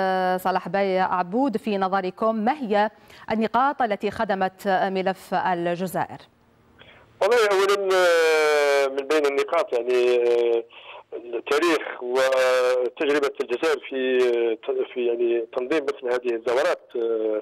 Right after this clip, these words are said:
Speaker 2: في السابق، سواء كان تعلق الأمر ب-، بهذه الفئة أو بدورات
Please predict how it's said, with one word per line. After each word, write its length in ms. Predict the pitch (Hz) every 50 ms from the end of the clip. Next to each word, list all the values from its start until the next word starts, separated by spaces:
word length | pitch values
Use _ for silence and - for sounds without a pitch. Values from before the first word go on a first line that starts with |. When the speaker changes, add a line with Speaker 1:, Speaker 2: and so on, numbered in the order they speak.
| -
Speaker 2:
في 40 | -
السابق، 360 | 123 - - 190 - 131 127 - - - -
سواء 180 | 117 113 120
كان 300 | 113 - - 127 123 123
تعلق 280 | - 123 123 123 127 - -
الأمر 260 | 135 135 135 131 123
ب-، 240 | 123 123 127 123 123 - _ - - - - - _ _ -
بهذه 120 | 131 123 135
الفئة 500 | 131 127 - - 165 156 151 147 139 139
أو 220 | 143 139 131 131
بدورات 560 | 127 135 139 131 127 131 127 135 139 135 -